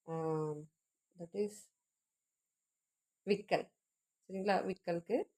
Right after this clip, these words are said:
இந்த பாயிண்ட்ஸ் தான். இது பார்த்தீங்கன்னா, ரைட் ஹேண்ட் இது. ரைட் ஹேண்ட்ல மிடில் ஃபிங்கர். ரைட் ஹேண்ட் மிடில் ஃபிங்கர்ல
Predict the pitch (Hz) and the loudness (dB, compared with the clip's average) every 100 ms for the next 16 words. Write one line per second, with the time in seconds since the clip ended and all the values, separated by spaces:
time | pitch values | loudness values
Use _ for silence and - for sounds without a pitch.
0 | _ _ _ - 175 170 170 170 170 190 | _ _ _ -4 -4 0 2 2 0 -2
1 | 262 453 226 180 185 185 233 453 - 170 | -2 -4 -6 -8 -2 0 0 -2 0 6
2 | 190 202 - 170 156 143 160 196 240 214 | 6 6 -2 -2 0 -2 2 4 4 0
3 | 196 208 277 247 _ 185 185 180 165 151 | 0 4 2 0 _ -2 0 -2 -4 -12
4 | - _ _ _ _ 170 180 190 202 - | -14 _ _ _ _ -2 0 2 0 -2
5 | 220 233 180 180 190 185 170 165 | -2 0 0 -2 -4 -4 -2 0